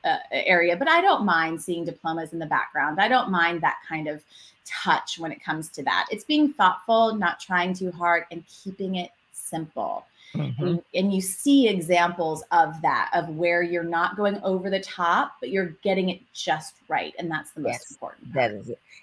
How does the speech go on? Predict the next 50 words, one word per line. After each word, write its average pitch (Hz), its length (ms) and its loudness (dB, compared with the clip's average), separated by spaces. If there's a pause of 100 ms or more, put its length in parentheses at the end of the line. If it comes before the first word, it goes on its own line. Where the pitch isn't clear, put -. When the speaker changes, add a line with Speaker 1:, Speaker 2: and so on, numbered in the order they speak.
Speaker 2:
And 202 120 0
what 262 140 6
I 247 80 6
like 190 300 4
about 160 320 6
your 156 120 4
program 143 520 2
is 143 160 -2
that 151 180 6
you 170 240 2 (100)
focus 156 520 6
on 143 260 2
exactly 139 580 4
what 131 240 0
you 127 140 -2
know. 117 480 0
What 170 140 12
I 160 80 10
mean 175 240 8
by 139 160 8
that 120 260 4
is 127 200 -2
that 123 340 8 (420)
you're 175 200 10
not 170 260 8
trying 170 320 6
to 160 100 0
tell 156 300 6
people 151 340 4
how 147 220 6
to 143 80 2
put - 180 -2
together 135 340 6
a 127 60 4
website. 131 540 2
You're 143 140 2
not 151 220 6
trying 180 280 6
to 180 100 2
tell 160 220 6
people 160 300 4
how 151 160 4
to 147 100 2
do 135 180 -2 (340)
funnels. 127 480 8
You're 156 120 8
not 175 240 10
trying 175 440 8
to 165 360 8 (320)
help 175 240 10